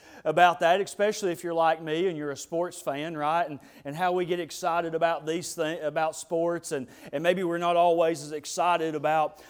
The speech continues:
uh, about the things that really matter, right? The things of God. We're not as excited about salvation. But it, I think it goes deeper than just fandom.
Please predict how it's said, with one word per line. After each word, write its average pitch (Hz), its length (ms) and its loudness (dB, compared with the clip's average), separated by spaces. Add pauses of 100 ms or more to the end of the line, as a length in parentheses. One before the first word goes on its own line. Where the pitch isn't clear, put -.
(140)
uh, 147 260 2
about 160 300 6
the 151 80 -2
things 175 300 0
that 151 120 -2
really 208 240 6
matter, 165 360 2
right? 175 260 6
The 151 100 -4
things 175 380 -4
of 143 100 -8
God. 156 300 0
We're 160 80 -8
not 170 160 -4
as 151 100 -12
excited 165 520 -4
about 151 260 0
salvation. 147 800 -2 (1800)
But 226 140 6
it, 240 160 2
I 226 80 2
think 285 180 0
it 226 40 -4
goes 220 200 4
deeper 226 400 0
than 180 180 0
just 190 240 0
fandom. 190 500 -2